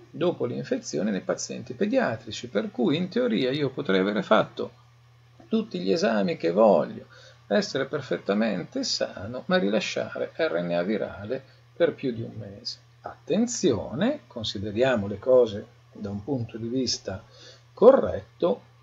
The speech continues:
non è detto che questo R N A virale rilasciato in tempi molto lunghi dopo l'infezione possa trasmettere l'infezione stessa, cioè la presenza di R N A virale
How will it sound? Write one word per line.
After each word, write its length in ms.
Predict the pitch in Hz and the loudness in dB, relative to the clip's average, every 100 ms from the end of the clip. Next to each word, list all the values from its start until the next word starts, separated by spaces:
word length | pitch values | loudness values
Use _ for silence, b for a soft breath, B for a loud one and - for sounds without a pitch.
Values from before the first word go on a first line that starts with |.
| _ - | _ -8
non 400 | 127 127 113 127 | 0 2 2 2
è 300 | 135 175 - | 2 0 -2
detto 800 | 151 120 - - _ - 180 - | -2 0 -2 -10 _ 0 0 0
che 200 | 147 - | -4 -2
questo 500 | 131 131 123 - 95 | 0 0 0 -6 -6
R 160 | 98 98 | -4 -2
N 80 | |
A 160 | 120 127 | 0 0
virale 680 | 110 120 165 156 120 95 101 | 0 4 6 8 6 0 -4
rilasciato 920 | 101 101 - 147 151 139 123 107 107 | -4 -6 -2 4 6 6 4 -2 -6
in 240 | 110 104 - | -6 -8 -2
tempi 440 | 143 139 120 120 | 0 0 -2 -6
molto 380 | 117 120 113 131 | -6 -4 -4 0
lunghi 340 | 180 151 120 | 2 2 -2
dopo 280 | 120 123 127 | -4 -4 -4
l'infezione 680 | 123 143 254 - - 98 - - _ | -6 -6 -6 -6 -8 -10 -12 -20 _
possa 800 | 165 101 - - - 139 135 - B B B _ | 6 6 2 -2 0 2 2 0 B B B _
trasmettere 640 | - 127 123 123 120 - 123 | 0 0 0 -2 -4 -4 -4
l'infezione 720 | 113 120 123 113 - 113 117 | -4 -8 -8 -8 -8 -8 -8
stessa, 640 | - - 147 120 - - - | -10 2 4 4 2 -6 -8
cioè 220 | 135 107 | -4 -2
la 120 | 110 | -2
presenza 560 | 123 117 139 151 - 110 | -2 0 2 2 0 -4
di 160 | 117 | -4
R 160 | 117 120 | -4 -4
N 100 | 120 | -4
A 60 | 117 | -2
virale 560 | 160 117 120 127 113 | 0 0 2 2 0